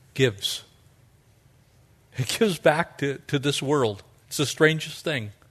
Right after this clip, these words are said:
When an animal dies, it fertilizes the soil. The soil is used to make more plants. The plants feed people. The whole of creation is designed by God to give.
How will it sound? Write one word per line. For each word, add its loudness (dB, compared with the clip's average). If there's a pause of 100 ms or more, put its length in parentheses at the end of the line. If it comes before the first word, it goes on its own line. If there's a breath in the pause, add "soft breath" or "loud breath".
(840 soft breath)
When 0
an 0
animal 2
dies, 4
it -8
fertilizes 2
the -6
soil. 0
The -8
soil 2
is -6
used -2
to -6
make -4
more -6
plants. -2
The -14
plants -4
feed -6
people. -2 (720 soft breath)
The -4
whole 6
of 0
creation 0
is -8
designed -2
by -2
God -2
to -6
give. -10